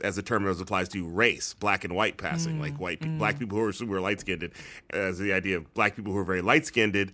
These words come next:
Speaker 1: could pass for white, A K A my two and a half year old daughter. But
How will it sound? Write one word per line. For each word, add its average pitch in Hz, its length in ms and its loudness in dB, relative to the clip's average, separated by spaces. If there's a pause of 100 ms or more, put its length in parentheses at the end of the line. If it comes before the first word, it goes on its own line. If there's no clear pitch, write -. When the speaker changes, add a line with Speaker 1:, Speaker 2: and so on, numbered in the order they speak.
(140)
Speaker 1:
could 101 200 -2
pass 95 220 2
for 104 140 -2
white, 98 320 4 (100)
A 104 120 6
K 107 220 2
A 92 300 4
my 90 140 0
two 110 160 0
and 95 80 0
a - 20 0
half 95 160 -2
year 92 80 -2
old 85 160 -2
daughter. 87 340 -4 (560)
But 120 380 6